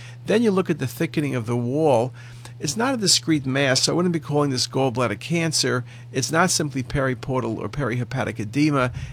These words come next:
and it's not adenomyosis. This basically, the best diagnosis is, and this was proven at surgery, that this was gangrenous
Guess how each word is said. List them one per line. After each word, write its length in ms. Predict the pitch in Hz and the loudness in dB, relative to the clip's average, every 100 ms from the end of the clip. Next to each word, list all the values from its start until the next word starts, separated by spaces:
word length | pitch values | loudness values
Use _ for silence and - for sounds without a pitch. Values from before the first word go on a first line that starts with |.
| - | -6
and 180 | 123 123 | -4 -2
it's 120 | 120 | 0
not 260 | 131 135 - | 2 2 2
adenomyosis. 1040 | 120 120 113 101 110 117 123 - - - - - - - - | 0 0 0 0 0 0 0 0 0 -2 -4 -14 -16 -16 -2
This 180 | 180 190 | 2 4
basically, 680 | - 160 151 143 139 131 120 | 4 4 4 0 0 0 0
the 160 | 113 | -2
best 320 | 101 139 143 | 0 2 2
diagnosis 720 | - 131 131 123 127 127 120 - | 2 2 2 2 2 0 -2 -2
is, 400 | - 143 135 139 | 0 2 2 0
and 220 | 117 117 - | -2 -4 -6
this 160 | 127 131 | -6 -4
was 80 | |
proven 280 | 120 135 117 | -2 -2 -2
at 80 | 117 | -2
surgery, 580 | - 147 147 127 127 120 - - - | -2 0 0 0 -2 -2 -8 -16 -8
that 120 | 120 | -4
this 200 | 131 147 | -2 0
was 120 | 123 | -2
gangrenous 840 | 110 131 131 127 131 127 127 - - | -2 0 0 0 0 0 2 0 -2